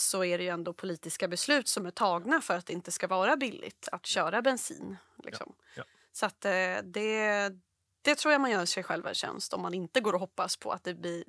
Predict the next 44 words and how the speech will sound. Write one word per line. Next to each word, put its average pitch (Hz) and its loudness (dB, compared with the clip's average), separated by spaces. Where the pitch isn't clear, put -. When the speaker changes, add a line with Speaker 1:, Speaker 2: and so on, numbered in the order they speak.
Speaker 1:
billigt 220 -4
att - -6
köra 170 0
bensin 180 -4
och 190 -4
diesel, 269 0
för - -6
det 190 -4
är - -2
inte 214 -4
det 160 -8
som, 170 -4
det 214 -2
är - 0
inte 190 -8
de 180 -6
besluten 185 -2
som 185 -10
har - -8
Speaker 2:
Nej. - -8
Speaker 1:
tagits 190 0
i - -12
Speaker 2:
Nej. 175 -8
Speaker 1:
Sverige. - -8
Speaker 2:
Nej, 143 0
nej, 147 0
och 143 -12
det 139 0
är 160 0
bara 135 -2
så 113 -4
enkelt, 113 -6
liksom. - 0
Speaker 1:
Så 311 8
enkelt 226 0
är 101 -2
det. 131 -6
Så - -4
att 220 -8
det, 269 0
då, 277 0
då 269 2
får 277 -8
man 277 0